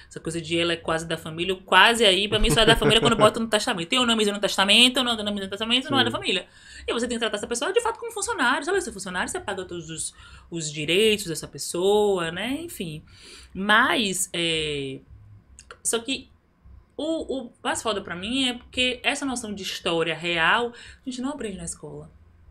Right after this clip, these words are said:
Speaker 1: né?
Speaker 2: É verdade.
Speaker 1: A gente não aprende na escola. E eu acho que a internet ajuda muito, assim, né? A gente ter aí pessoas como Matheus Buente, como Cero,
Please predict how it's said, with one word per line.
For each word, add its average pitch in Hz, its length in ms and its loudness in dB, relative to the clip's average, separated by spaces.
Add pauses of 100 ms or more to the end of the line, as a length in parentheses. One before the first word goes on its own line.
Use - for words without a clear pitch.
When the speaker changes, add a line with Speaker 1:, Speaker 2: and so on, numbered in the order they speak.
(200)
Speaker 1:
né? 170 140 -12
Speaker 2:
É 117 40 -6
verdade. 123 420 -10 (280)
Speaker 1:
A 220 80 -8
gente 247 220 -6
não 285 160 -4
aprende 196 260 -8
na 160 80 -10
escola. 151 380 -10
E - 20 -8
eu 175 80 -4
acho - 180 -4
que - 80 -2
a 240 40 -2
internet 214 880 -4 (200)
ajuda 180 420 -2
muito, 170 380 -6
assim, 151 260 -8
né? 180 120 -10
A 202 40 -10
gente 185 300 -12
ter 160 240 -4
aí 151 320 -6 (400)
pessoas 160 440 -6
como 165 200 -12
Matheus 156 320 -8
Buente, 170 800 0
como 160 300 -10
Cero, 175 760 2